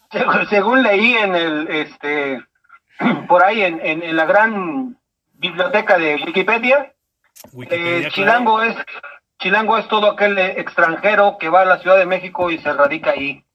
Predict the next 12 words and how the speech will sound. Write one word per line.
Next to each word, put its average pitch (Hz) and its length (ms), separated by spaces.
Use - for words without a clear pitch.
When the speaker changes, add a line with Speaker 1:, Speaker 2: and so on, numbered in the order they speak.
Speaker 1:
Y 156 140
trae 196 320
con 175 160
ello 185 300
todo 190 240
el 165 80
bagaje 170 480
cultural 185 760
de 151 160
donde 147 320
es 160 160
oriundo. 151 680